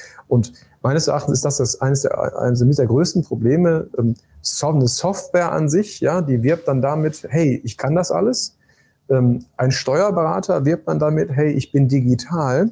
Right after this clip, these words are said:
und arbeitet in Wahrheit eigentlich nur mit einem W lan im Laptop,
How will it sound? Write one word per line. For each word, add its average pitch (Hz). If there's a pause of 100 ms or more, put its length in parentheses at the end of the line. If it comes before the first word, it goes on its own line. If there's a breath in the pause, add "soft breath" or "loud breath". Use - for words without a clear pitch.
und 127
arbeitet 135
in 123
Wahrheit 139
eigentlich 135
nur 127
mit 127
einem 120
W 131
lan 127
im 117
Laptop, 156